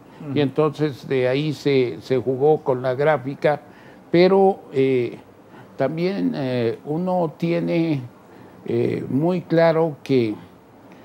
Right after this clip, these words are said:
Speaker 1: eh, en estas ciudades con mayor costo de vida, lo que comentaba hace un rato, hay mayores ingresos. Y en la Ciudad de México, por ejemplo, está en el nivel setenta y tres,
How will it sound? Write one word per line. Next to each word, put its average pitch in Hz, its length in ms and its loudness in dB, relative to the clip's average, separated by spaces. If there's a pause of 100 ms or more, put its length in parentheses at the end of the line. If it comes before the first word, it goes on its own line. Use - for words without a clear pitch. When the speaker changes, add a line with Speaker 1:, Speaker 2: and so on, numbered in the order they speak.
(160)
Speaker 1:
eh, 110 580 -2
en 131 220 -2
estas 165 380 -2
ciudades 143 840 -4
con 120 220 -4
mayor 127 380 -2
costo 160 400 -2
de 165 100 -2
vida, 156 400 -4 (540)
lo 123 260 -4
que 131 140 -4
comentaba 120 560 -6
hace 131 180 -4
un 147 100 -2
rato, 160 340 0
hay 143 100 4
mayores 139 580 -2
ingresos. 156 540 2 (840)
Y 147 440 -2 (100)
en 123 220 -4
la 120 160 -6
Ciudad 139 360 -2
de 156 100 -4
México, 147 540 -2
por 123 180 -4
ejemplo, 131 340 -4
está 139 220 -4
en 143 100 -4
el 135 160 -2
nivel 131 320 -2
setenta 143 460 -2
y 143 60 -2
tres, 175 380 -2